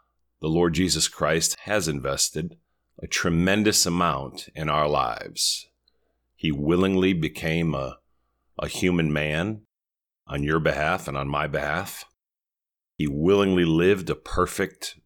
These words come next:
righteous life for thirty-three and a half years on your behalf and my behalf.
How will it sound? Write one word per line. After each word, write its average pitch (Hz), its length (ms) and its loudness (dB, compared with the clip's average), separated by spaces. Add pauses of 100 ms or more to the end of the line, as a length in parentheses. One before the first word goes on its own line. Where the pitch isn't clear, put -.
(120)
righteous 80 680 -2
life 71 600 -4
for 71 80 -6
thirty-three 82 640 0
and 76 80 -2
a 69 60 -4
half 73 300 -6
years 73 600 -4 (360)
on 69 200 -8
your 76 180 2
behalf 71 480 -2
and 69 140 -8
my 78 180 -2
behalf. 65 600 -6